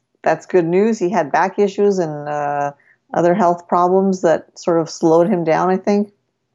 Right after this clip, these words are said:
in general. But this is interesting because when you're the, the bigger name and you've headlined,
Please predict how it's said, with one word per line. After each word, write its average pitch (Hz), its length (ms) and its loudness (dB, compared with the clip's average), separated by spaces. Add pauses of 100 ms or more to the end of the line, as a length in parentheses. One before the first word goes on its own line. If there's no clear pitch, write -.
(720)
in 175 160 -2
general. 208 500 2
But 190 420 2 (1400)
this 208 260 -2
is 240 120 0
interesting 240 520 -2
because 160 520 0 (120)
when 180 260 -2
you're 208 320 4
the, 196 320 2 (100)
the 190 100 0
bigger 190 380 2
name 185 340 2
and 165 140 -2
you've 165 120 -2
headlined, 190 580 -2